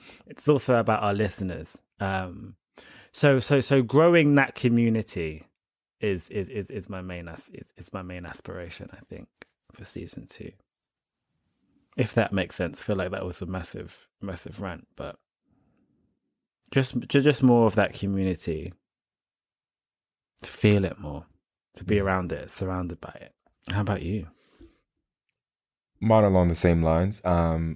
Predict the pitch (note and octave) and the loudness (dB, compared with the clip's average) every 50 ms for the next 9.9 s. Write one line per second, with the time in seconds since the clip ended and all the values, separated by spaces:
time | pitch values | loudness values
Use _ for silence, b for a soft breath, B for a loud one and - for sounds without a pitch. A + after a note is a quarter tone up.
0 | - - F2 F2 F2 E2+ F2 G2 G#2 G2+ F2+ D#2 - - - F2 E2 D#2+ D#2+ E2 | -6 -4 -2 -2 0 2 4 6 8 8 6 4 2 0 2 4 4 4 4 4
1 | E2 E2 D#2+ - - - _ - F2 E2 D#2+ D#2+ D#2+ D#2+ E2 b b b b b | 2 0 -2 -4 -10 -16 _ -2 0 0 0 0 0 -2 -4 b b b b b
2 | b b b b - - - A2+ G#2+ F#2+ - - F#2+ E2+ F#2 F2+ F#2 G#2+ G#2+ - | b b b b -2 4 6 6 6 8 6 6 6 6 8 6 6 6 4 0
3 | - - - - - - G#2+ G2+ G2 G2+ G2+ G#2 G#2 G2 F#2+ F#2+ F#2 F#2+ G2 G2 | -2 -4 -4 -6 -2 0 2 4 6 6 4 4 4 4 4 4 6 6 6 4
4 | F#2 - G#2 G2 G2 G2 G2+ G#2 A2+ A2+ - _ _ B B B B B B B | 4 4 2 2 4 2 2 0 -2 -6 -12 _ _ B B B B B B B
5 | B B B B B B B _ _ _ _ _ _ - G2+ G2 - - - - | B B B B B B B _ _ _ _ _ _ -2 0 0 0 0 2 2
6 | G2+ - - G2+ G2 F#2+ F#2 - - - F#2 E2 F2 E2+ F2+ F2+ - - F#2+ F#2 | 2 2 4 4 4 4 4 2 2 2 2 4 4 4 4 4 2 0 0 0
7 | G#2 A2+ - - - - G2 G2 G2 F#2+ F#2+ F#2+ F#2+ F#2+ F#2+ F#2+ F#2+ F#2+ - _ | 0 -2 -4 -4 0 4 6 6 8 8 8 6 6 4 4 2 0 -2 -6 _
8 | _ _ _ _ _ _ - A#2+ A2+ A2+ - - B2+ B2 B2 C3+ - - - D#3+ | _ _ _ _ _ _ 2 2 4 4 2 4 4 6 6 4 2 2 4 4
9 | D3+ C#3+ C3 B2 A#2+ A#2 A#2 A#2 A2 A2 A2+ A2+ A2+ A2+ A2 A2+ - | 6 6 6 6 6 6 6 6 6 6 6 6 6 4 2 -2 -8